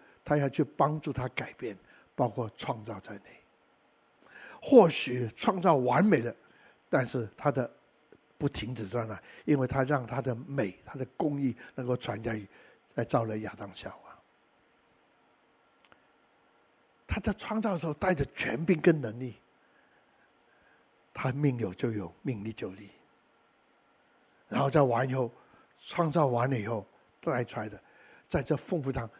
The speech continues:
他知道怎么去治理，他也把这个治理的这个的所谓的智慧给了人。当然我们不是神了，不，他把这个智慧，所以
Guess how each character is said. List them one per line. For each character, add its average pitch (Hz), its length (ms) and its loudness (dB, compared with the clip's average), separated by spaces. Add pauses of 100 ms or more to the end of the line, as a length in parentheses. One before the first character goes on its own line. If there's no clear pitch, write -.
他 - 180 0
知 - 260 -8
道 113 280 -2 (240)
怎 110 160 -4
么 110 120 -6
去 123 160 0
治 123 260 -8
理， 98 180 -12 (280)
他 - 120 0
也 131 140 0
把 104 220 -6
这 160 120 -6
个 127 140 -4
治 220 460 4
理 110 200 -8
的 107 140 -14 (420)
这 156 140 4
个 123 100 0
的 117 160 -2
所 110 260 -4
谓 120 120 -2
的 117 180 -6 (400)
智 180 240 0
慧 127 320 4 (480)
给 127 200 2
了 104 180 0
人。 101 180 -10 (600)
当 131 120 4
然 113 160 -4
我 107 80 -4
们 110 80 -10
不 127 80 -2
是 117 160 -4
神 95 280 -6
了， - 180 -20
不， 127 120 -4
他 143 180 -4
把 - 200 -6
这 113 120 -8
个 123 40 -6
智 - 160 -8
慧， 107 160 -6 (280)
所 143 120 2
以 123 60 4